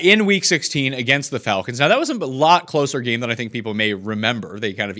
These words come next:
eked that one out, had it on cruise control the entire time. Darrell Williams played seventy percent of the snaps to Le'Veon Bell's thirty percent of the snaps. So for four thousand dollars,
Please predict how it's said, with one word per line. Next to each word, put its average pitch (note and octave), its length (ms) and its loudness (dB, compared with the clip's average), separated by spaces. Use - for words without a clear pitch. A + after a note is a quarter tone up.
eked A#2 260 -10
that G2+ 240 0
one F#2+ 120 -8
out, F#2+ 200 -8
had G#2 160 0
it G2+ 100 -2
on G2 160 -8
cruise G#2+ 260 -10
control G2 360 -8
the F#2+ 100 -8
entire F#2+ 380 -6
time. G2+ 260 -6
Darrell G#2+ 240 -2
Williams G2+ 300 -4
played G#2 200 -8
seventy A#2 600 -2
percent G#2+ 340 -6
of F#2+ 60 -10
the F#2+ 80 -10
snaps G2+ 380 -6
to G#2+ 100 -10
Le'Veon G2 400 -4
Bell's F#2 240 -8
thirty G#2+ 500 -4
percent F2+ 400 -12
of E2 80 -16
the F2+ 80 -18
snaps. - 380 -14
So F#2+ 180 -8
for G3 300 0
four G3 180 -2
thousand C#3 380 0
dollars, F#2+ 500 -2